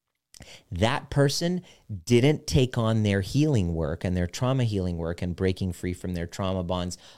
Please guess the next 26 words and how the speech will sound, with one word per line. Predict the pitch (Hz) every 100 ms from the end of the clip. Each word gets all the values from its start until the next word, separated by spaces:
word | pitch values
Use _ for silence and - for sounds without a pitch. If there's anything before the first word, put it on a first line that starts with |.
| -
learning | 92 95 92 92 90
the | 85
five | - 92 87 90 -
pillars | - 95 90 90 87
that | 92
it | 87 -
takes | 92 90 -
to | - -
integrate, | 98 90 87 95 92 90 - - - -
uh, | 92 87 85
and, | 101 90
and | 101 87
to | 90
heal | - 98 95 98
from | - 92
their, | 87 87 80 -
from | 92 87
their, | 85 85 -
uh, | 78 -
unresolved | 92 95 95 87 92 90
attachment | 90 90 85 - 90 -
wounds. | 98 90 95 - - _ - _ - _ _ _ _ _ _ _ -
That | 101 113 147 - -
person | - 135 160 - 87 80 120 139 _ _ _ _ _
becomes | 110 98 - 98 92 85
magnetic. | 87 87 82 82 85 85 - - -